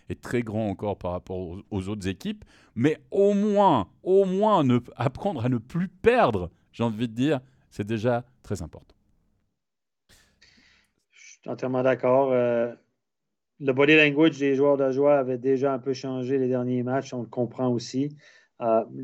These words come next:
Speaker 2: la victoire va sûrement leur faire énormément de bien. Euh, c'est tant mieux pour eux, sincèrement. Euh, Chacho était très bon, tu l'as dit.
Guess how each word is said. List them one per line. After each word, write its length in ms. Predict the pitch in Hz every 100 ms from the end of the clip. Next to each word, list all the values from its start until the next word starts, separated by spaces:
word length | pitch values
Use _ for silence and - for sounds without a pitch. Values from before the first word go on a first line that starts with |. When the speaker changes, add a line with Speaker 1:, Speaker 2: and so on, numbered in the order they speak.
| 123
Speaker 2:
la 120 | 131
victoire 320 | 131 - 143
va 140 | 131
sûrement 340 | 127 151 131 135
leur 180 | 127 123
faire 160 | 131
énormément 560 | 123 127 127 127 127 123
de 40 | 113
bien. 440 | 113 120 135 135
Euh, 240 | 113 107 107 -
c'est 240 | 117 110
tant 160 | 131 123
mieux 180 | 127
pour 320 | 123 - 113 127
eux, 40 |
sincèrement. 600 | 123 120 131 104 110 120 - _ _ _ -
Euh, 520 | 110 107 107 104 104 107 151 -
Chacho 380 | 131 117 143 131
était 140 | 131
très 180 | - 131
bon, 160 | 131
tu 140 | 131 131
l'as 200 | 123 110
dit. 320 | 113 135 147